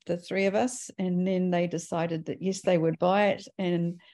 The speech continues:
they've taken it to another level. They're go-, taking it into the twenty-first century. I was just a little bit too old school. And, um, Phil has a really strong background in organic and,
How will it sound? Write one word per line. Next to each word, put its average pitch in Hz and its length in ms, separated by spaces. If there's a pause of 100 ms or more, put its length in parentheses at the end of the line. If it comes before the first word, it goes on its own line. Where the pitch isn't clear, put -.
(140)
they've 185 200
taken 180 360
it - 200
to 175 360
another 175 300
level. 175 260
They're 175 140
go-, 180 140
taking 233 360
it 214 100
into 196 340
the 175 100
twenty-first 175 520
century. - 280
I 180 100
was 214 120
just - 260
a - 20
little 151 180
bit 139 280
too 135 240
old 127 240
school. - 340 (580)
And, 143 600 (220)
um, 147 360 (960)
Phil 247 280
has 190 360
a 190 80
really 196 640
strong 175 880 (260)
background 156 640
in 151 360 (140)
organic 160 540 (500)
and, 135 220